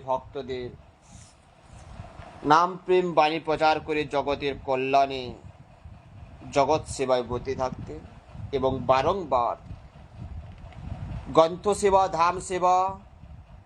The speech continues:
প্রচার কল্পে ঠাকুর ভক্তিতীর্থকে বারংবার আহ্বান করে নিজের সেবা কার্যে সহায়তায় নিয়োগ করতেন। বিবিধভাবে তাহার মহিমা বিবিধ স্থানে বর্ণিত রইয়াছে।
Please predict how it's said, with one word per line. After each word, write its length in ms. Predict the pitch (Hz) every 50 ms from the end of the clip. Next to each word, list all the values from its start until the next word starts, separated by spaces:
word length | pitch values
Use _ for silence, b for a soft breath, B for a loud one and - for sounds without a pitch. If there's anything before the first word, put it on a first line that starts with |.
| _ -
প্রচার 320 | 156 156 156 185 185 190
কল্পে 560 | 190 190 175 165 160 156 - 156 147 143 135 127 - - _ _ - - - - _ - - - - - -
ঠাকুর 340 | 160 156 - - 170 165 151
ভক্তিতীর্থকে 1000 | 139 156 151 - - 170 160 175 175 - _ - 170 156 - - 139 131 127 127 - - _ _ - - - - - - - - - - - - - - - - - - - - - - - - - - - - - - -
বারংবার 680 | - 135 143 151 160 180 202 214 214 190 175 165 160 - -
আহ্বান 360 | - 139 135 139 139 143 143 131
করে 420 | - 139 131 127 123 123 123 113 - - - - - - - - - - - - - 131
নিজের 340 | 139 139 131 143 151 147
সেবা 340 | 139 - - 143 135 143 139
কার্যে 520 | - 151 143 139 135 120 - - 135 135 123
সহায়তায় 520 | - - 131 127 127 127 123 - 127 123
নিয়োগ 240 | 120 120 123 120 117 -
করতেন। 420 | - 127 123 - - - - - - - - - - - - - B B B B B B B B - - -
বিবিধভাবে 680 | 135 139 143 143 151 151 160 147 143 139 135 131 143
তাহার 280 | 139 139 135 135 135 131
মহিমা 640 | 131 131 131 131 135 131 131 131 131 131 131 127 120 - - - - - - - -
বিবিধ 380 | - 143 139 139 147 143 135
স্থানে 420 | 143 131 - - 135 131 131 135 131
বর্ণিত 420 | 123 127 127 127 127 131 131 135
রইয়াছে। 640 | 135 131 131 127 131 131 131 131 - - - 92